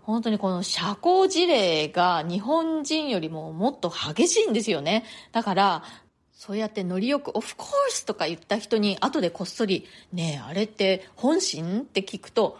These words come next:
「そんなわけないでしょ？」って言ったりするってことね、本当にしょっちゅうあります。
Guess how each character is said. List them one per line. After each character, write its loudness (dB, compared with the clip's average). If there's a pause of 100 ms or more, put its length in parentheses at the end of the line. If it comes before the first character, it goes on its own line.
(100)
「そ -20
ん 4
な 6
わ 2
け 0
な 4
い 4
で 4
し -2
ょ？」 2 (140)
っ -20 (100)
て -10
言 -2
っ -14
た -4
り -2
す -8
る -2
っ -2
て -4
こ 2
と -2
ね、 0 (260)
本 -2 (240)
当 4
に 4
し -4
ょ 0
っ 0
ち -6
ゅ 2
う 6
あ 4
り -2
ま 0
す。 -10